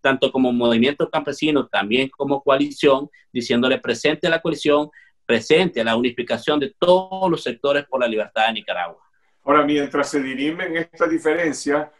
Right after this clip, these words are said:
Speaker 2: Ortega ya decidió una radicalización de su esquema represivo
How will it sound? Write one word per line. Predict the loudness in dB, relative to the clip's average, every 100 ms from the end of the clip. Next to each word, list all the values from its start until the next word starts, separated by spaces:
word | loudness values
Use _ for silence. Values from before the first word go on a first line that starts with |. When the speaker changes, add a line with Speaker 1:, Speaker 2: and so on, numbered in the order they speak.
| _ -8
Speaker 2:
Ortega | -8 0 2 4 2 0
ya | 2 2
decidió | 2 -2 0 0 0 0
una | 0 0
radicalización | 0 0 0 -2 -4 -4 -6 -2 -2 -2
de | -4
su | -8 -8
esquema | -8 -6 -4 -2
represivo | -4 -6 -10 -10 -6 -4 -6 -10